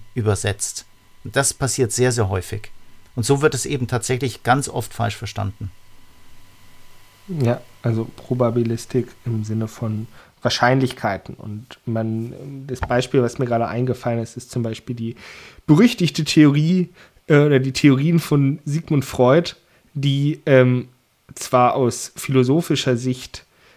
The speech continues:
Speaker 2: extrem spannend sind und auch aus wissenschaftshistorischer Sicht extrem bedeutend, sich jetzt zur Vorhersage von frühkindlichem Verhalten nur bedingt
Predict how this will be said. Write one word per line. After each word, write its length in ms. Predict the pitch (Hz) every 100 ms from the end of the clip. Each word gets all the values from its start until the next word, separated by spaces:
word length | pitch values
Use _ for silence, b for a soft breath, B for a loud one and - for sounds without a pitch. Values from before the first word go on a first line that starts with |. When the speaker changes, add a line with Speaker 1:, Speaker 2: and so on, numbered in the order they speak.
| b b _ _
Speaker 2:
extrem 500 | 127 - - 151 160
spannend 440 | - - 113 165 175
sind 280 | 165 160
und 120 | 156 90
auch 160 | -
aus 160 | 127 -
wissenschaftshistorischer 1040 | 147 165 - 147 - 143 - 147 147 147
Sicht 240 | 135 143 143
extrem 360 | - - 135
bedeutend, 540 | 127 120 143 151 156 - B B B
sich 200 | - 131
jetzt 260 | 143 - -
zur 240 | 147 135
Vorhersage 840 | 127 131 120 135 185 160 139 135 120
von 200 | - 123
frühkindlichem 920 | - 165 156 156 147 135 139 127 131 -
Verhalten 800 | - 107 117 151 190 135 113 113 b b b b b b b
nur 400 | 139 117 143 160
bedingt 680 | 143 123 131 151 - -